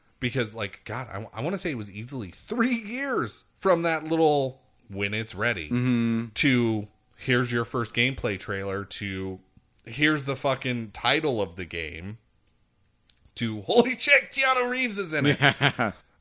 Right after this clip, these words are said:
Speaker 1: And if it c-, turns out to be a really terrible game, we're not gonna have it.
Speaker 2: Mm-hmm.
Speaker 1: Luckily enough, Ubisoft, Assassin's Creed,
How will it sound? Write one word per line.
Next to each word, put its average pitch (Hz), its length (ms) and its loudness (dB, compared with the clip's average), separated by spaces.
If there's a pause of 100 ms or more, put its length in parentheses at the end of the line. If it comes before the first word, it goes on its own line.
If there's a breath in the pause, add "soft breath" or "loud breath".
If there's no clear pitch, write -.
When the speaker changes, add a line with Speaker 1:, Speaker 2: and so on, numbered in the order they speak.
Speaker 1:
And 147 540 4 (300)
if 143 160 2
it - 200 -2
c-, 165 120 -6
turns 135 320 -2
out 143 160 0
to - 80 -8
be 139 160 -4
a 131 40 -4
really 160 380 -2
terrible 139 400 -2
game, 101 600 -6 (760)
we're 120 140 2
not 135 160 0
gonna 104 160 -2
have 165 340 -8
it. - 240 -18
Speaker 2:
Mm-hmm. 123 380 4 (400 soft breath)
Speaker 1:
Luckily 165 540 -2
enough, 127 720 -8 (600)
Ubisoft, 135 720 -4
Assassin's 127 580 -6
Creed, 110 640 -8